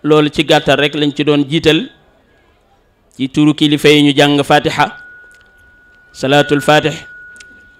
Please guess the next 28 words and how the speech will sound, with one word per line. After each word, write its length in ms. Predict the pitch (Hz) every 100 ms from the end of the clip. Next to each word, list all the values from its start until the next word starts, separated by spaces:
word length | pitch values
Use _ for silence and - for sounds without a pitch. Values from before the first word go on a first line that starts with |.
| _ _ _
Ayatul 380 | 135 135 147 135
Kursiyu, 560 | 151 143 185 160 151 - _ _ _ _ _ _ _ _ _
Qul 140 | - 143
huwa 160 | 143 139
Allahu 300 | 139 135 135
ahad, 240 | 139 139
Falaq 280 | - 139 135
ak 80 | 135
Naas, 320 | 135 151 147 151
tëji 220 | 143 139
ko 100 | 143
Salatul 400 | - 135 127 135
Fatih. 280 | 139 135 120 - _ _ _ _ _ _ _
Ñaan 220 | 139 143
Yàlla 240 | 143 139 139
ci 140 | 160
mbaaxam, 460 | 156 151 147 139 170 _ _ _ _ _ _ _ _ _ -
Yal 140 | 139
na 80 | 143
Yàlla 300 | 143 143 139
mottalil 600 | 135 143 147 156 143 139
ñu 140 | 139 135
jotaay 340 | 147 160 147
bi 180 | 135 151 - _
te 80 | -
barkeelal 520 | 127 143 151 147 147 151
ñu 100 | 160
ko. 220 | 160 180